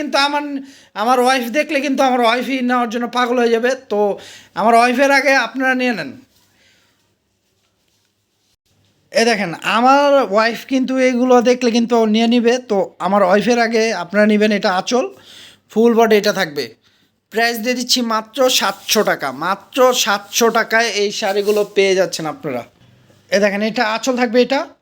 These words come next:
আর বডি থাকবে এটা। প্রাইস থাকবে মাত্র সাতশো টাকা। এ দেখেন এটা আবার টার্সেল আছে, এটা আবার টার্সেল আছে। আঁচলটা কত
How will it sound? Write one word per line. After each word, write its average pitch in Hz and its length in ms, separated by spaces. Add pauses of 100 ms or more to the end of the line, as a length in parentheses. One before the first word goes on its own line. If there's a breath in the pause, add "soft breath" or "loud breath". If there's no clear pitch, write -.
(260)
আর 170 200 (180)
বডি 180 280
থাকবে 196 260
এটা। 190 160 (760)
প্রাইস 196 280
থাকবে 220 180 (100)
মাত্র - 160 (140)
সাতশো 196 280
টাকা। 139 200 (580)
এ 202 100
দেখেন 214 280
এটা 262 180
আবার 254 140 (140)
টার্সেল 202 460
আছে, 139 200 (360)
এটা - 160
আবার 214 120 (100)
টার্সেল 208 460
আছে। 233 140 (160)
আঁচলটা 202 360
কত 208 120